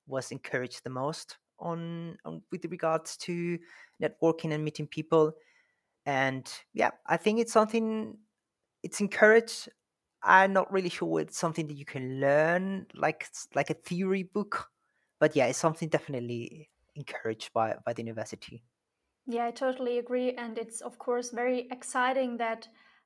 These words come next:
Speaker 2: actually, um, yeah, you went through your study here, your master's degree, and finishing it while falling into, yeah, the, your workplace, actually, with your friends. Um, but do you also have,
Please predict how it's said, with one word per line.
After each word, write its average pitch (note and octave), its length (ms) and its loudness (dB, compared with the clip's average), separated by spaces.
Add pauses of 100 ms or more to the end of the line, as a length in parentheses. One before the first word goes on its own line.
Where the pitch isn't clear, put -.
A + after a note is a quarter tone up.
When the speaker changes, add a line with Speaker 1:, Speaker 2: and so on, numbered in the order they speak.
Speaker 2:
actually, B3+ 640 2
um, A#3 480 -2 (480)
yeah, A#3+ 240 2
you A#3+ 160 0
went C4 340 2
through C#4 180 0
your B3+ 180 4
study B3+ 400 0
here, B3+ 320 2
your A#3+ 120 -2
master's B3+ 380 -4
degree, C4 540 0
and A#3 360 0 (280)
finishing C#4 540 0
it B3+ 340 0 (520)
while C#4+ 360 8
falling C#4+ 560 4
into, C#4 500 -2
yeah, B3 420 4
the, A#3 180 4
your C4 180 2
workplace, A#3 680 6
actually, A#3 460 -2
with A3+ 240 -4
your A#3 120 0
friends. A#3+ 520 -4 (420)
Um, C4 160 4
but C4 200 0
do D#4 80 0
you D#4+ 160 2
also D4 420 4
have, C4+ 320 0